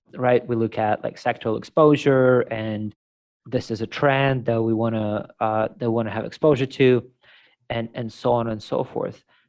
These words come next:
But I think that, like, this investment lens is actually relatively l-, rare when it comes to, um, N F Ts, virtual worlds, and so on. I think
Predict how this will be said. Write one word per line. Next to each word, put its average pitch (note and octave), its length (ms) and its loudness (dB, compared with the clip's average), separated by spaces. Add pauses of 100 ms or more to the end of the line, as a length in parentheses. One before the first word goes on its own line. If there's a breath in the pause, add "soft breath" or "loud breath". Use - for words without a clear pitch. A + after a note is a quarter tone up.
(120)
But B2 600 4 (1300)
I D3+ 160 0
think F3 400 -2
that, A#2+ 500 2 (220)
like, B2 240 -2
this - 400 -2 (120)
investment C3+ 760 -4 (600)
lens A2+ 680 -4 (360)
is C3+ 400 2
actually E3+ 480 2
relatively B2 880 2
l-, G#2+ 220 -4 (280)
rare A2+ 500 2
when G#2+ 200 -6
it G2+ 100 -14
comes A2+ 360 -8
to, G#2 520 -6 (200)
um, G#2+ 400 -8
N A2 160 -8
F G#2 100 -10
Ts, B2 260 -6
virtual A2 380 -2
worlds, A2+ 400 4
and G#2 140 -14
so A2+ 180 -2
on. A#2+ 200 0
I F#2+ 80 -4
think A2+ 280 -6